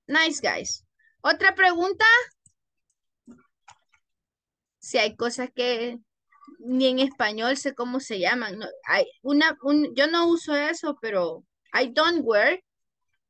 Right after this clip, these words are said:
Eh, mi hermana se pone unos que parecen vestido, pero son pantalones. Ni sé cómo se llaman.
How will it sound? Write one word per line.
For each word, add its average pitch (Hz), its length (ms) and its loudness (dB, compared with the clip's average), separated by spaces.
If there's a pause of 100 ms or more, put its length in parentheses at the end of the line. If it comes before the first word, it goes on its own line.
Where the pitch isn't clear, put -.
(480)
Eh, 208 300 -2
mi 254 120 2
hermana 262 380 0
se 330 160 -12
pone 285 320 -2
unos 311 280 -4
que 311 120 -8
parecen 262 460 -2
vestido, 330 520 -4 (380)
pero 247 200 0
son 285 200 -8
pantalones. 294 760 -6
Ni 254 240 -8
sé 302 240 -2
cómo 294 240 -4
se 262 180 -10
llaman. 220 420 -6